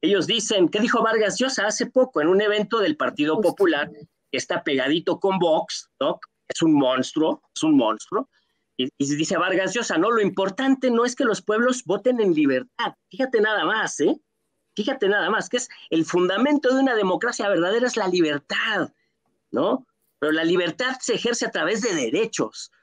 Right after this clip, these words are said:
Speaker 1: no es en abstracto, porque en abstracto es la libertad del mercado, es la libertad del más fuerte.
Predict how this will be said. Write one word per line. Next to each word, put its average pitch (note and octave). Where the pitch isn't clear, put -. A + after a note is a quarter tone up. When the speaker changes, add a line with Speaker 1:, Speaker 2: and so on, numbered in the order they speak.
Speaker 1:
no G3
es G#3+
en G#3
abstracto, E3
porque A#2+
en A#3+
abstracto A3
es A#3+
la D4+
libertad F#3
del B2+
mercado, C3+
es C#3
la G#3+
libertad G3
del G3+
más D3
fuerte. F3+